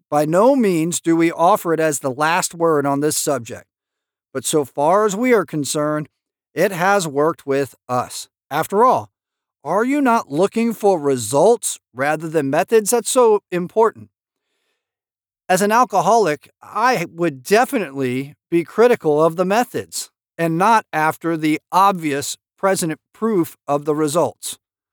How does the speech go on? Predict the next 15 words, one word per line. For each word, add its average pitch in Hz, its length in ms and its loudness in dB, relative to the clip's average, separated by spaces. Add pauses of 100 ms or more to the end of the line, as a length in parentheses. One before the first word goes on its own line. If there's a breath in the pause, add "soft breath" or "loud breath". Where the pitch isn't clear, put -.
(320)
I'm 147 180 -2
a 139 60 -4
person 208 640 -4 (400)
that 147 160 -4
will 143 340 -4
argue 202 500 -2
the 196 100 -2
point 180 320 -4
of 165 100 -6
view 151 400 -2 (220)
on 139 160 -4
the 131 80 -4
basis 170 480 -4
of 165 120 -2
methods, 151 580 -4